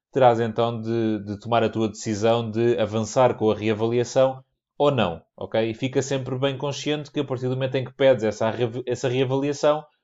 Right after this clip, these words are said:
o valor da reavaliação é o que irá contar para efeitos de valor patrimonial e que, se ele for mais alto, será esse valor que vai ficar.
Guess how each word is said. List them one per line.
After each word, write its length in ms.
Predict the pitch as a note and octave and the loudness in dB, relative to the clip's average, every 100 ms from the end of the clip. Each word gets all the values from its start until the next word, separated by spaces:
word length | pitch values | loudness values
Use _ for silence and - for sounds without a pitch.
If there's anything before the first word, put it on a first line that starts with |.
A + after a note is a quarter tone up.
| _ - | _ -4
o 120 | C3+ | 0
valor 380 | C#3 C3 C#3+ B2 | 2 4 4 2
da 100 | G#2+ | 0
reavaliação 600 | A2+ A2+ A2+ A#2 B2 A#2 | 0 0 -2 0 0 0
é 40 | |
o 80 | A2 | -2
que 120 | A2+ | 0
irá 160 | G#2+ G#2 | 0 0
contar 500 | A2 G2+ G#2+ G#2+ - _ _ | -2 0 0 0 -4 _ _
para 160 | A2 A2+ | 0 2
efeitos 340 | G#2+ A2 - | 2 -2 -4
de 40 | G2+ | -4
valor 260 | G#2 G#2+ | 0 0
patrimonial 840 | G#2+ G2+ A#2 A#2 A#2 B2 B2 B2+ - _ C3+ | 0 -4 -4 -4 0 4 6 4 -6 _ -2
e 140 | C#3+ | -2
que, 340 | C#3 C3+ D3 | -2 0 0
se 160 | E3 - | 0 0
ele 100 | G#2+ | 0
for 200 | - A2 | 0 -2
mais 300 | A2+ A2+ G#2+ | 0 -2 4
alto, 360 | A2+ A#2+ - - | 4 2 -4 -16
será 320 | - G#2+ A2 | -4 0 0
esse 140 | G#2+ | 0
valor 220 | G#2 A2+ | -2 -2
que 80 | G2+ | 0
vai 100 | G#2+ | -2
ficar. 400 | - G2 - D#2+ | -2 -8 -10 -12